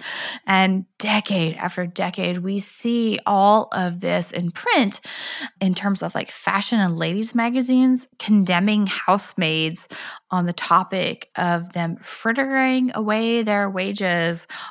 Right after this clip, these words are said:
on their personal wardrobes that they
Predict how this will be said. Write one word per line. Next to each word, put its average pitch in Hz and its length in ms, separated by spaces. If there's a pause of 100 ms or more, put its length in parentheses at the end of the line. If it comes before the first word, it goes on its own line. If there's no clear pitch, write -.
(140)
on 196 180
their 196 160
personal 220 960 (260)
wardrobes 190 1120
that 190 160
they 170 340